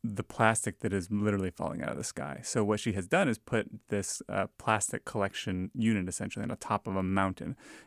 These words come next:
in remote Utah, and we hiked up that mountain and, and found it. Um, it's a very simple device, but by positioning these things throughout the American West, uh, she published a paper a couple of years ago that was absolutely stunning. She calculated that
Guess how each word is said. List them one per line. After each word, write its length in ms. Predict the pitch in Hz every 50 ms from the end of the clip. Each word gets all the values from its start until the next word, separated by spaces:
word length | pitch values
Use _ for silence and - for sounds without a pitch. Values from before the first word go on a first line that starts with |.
| _ -
in 120 | 131 98
remote 300 | 98 95 98 101 101 -
Utah, 500 | 101 101 98 87 - - 98 - - - - -
and 180 | 98 98 95
we 80 | 92 92
hiked 300 | - - 123 101 - 101
up 80 | 92 -
that 160 | - 92 -
mountain 380 | 92 90 92 92 95 92 90 - -
and, 240 | 98 92 87 92 -
and 180 | - 101 95 90
found 380 | - - 104 98 98 95 87
it. 240 | 92 92 120 - - -
Um, 220 | - 107 95 92
it's 120 | 92 - -
a 20 |
very 180 | 90 104 98 90
simple 320 | - - - 120 - 127
device, 400 | 101 98 82 90 87 92 90 - - -
but 200 | 98 95 95 - - - - - - - - - - - -
by 100 | - 104 104
positioning 640 | - - 101 95 107 127 - - 139 127 117 110 98
these 260 | 107 104 104 95 -
things 460 | - - 107 101 98 95 95 - -
throughout 440 | - - 104 95 95 98 104 - -
the 100 | - 98
American 500 | 90 92 90 92 92 - - 98 90 87
West, 440 | 90 90 107 143 - - - - - -
uh, 140 | 113 98 92
she 200 | - - - -
published 340 | - - 113 104 104 - -
a 40 | -
paper 260 | - 104 101 - 101
a 60 | 90
couple 180 | - 107 95 90
of 80 | 85
years 240 | 90 87 90 - -
ago 200 | - - 92 90
that 220 | 90 95 - -
was 360 | - 104 92 87 87 - - _ _ _ - 110
absolutely 400 | 104 101 - - 120 - 82 120
stunning. 360 | - - - - - 92 -
She 140 | - - 107
calculated 680 | - - 117 107 104 - 117 104 101 95 101 98 90 -
that 260 | 101 95 95 -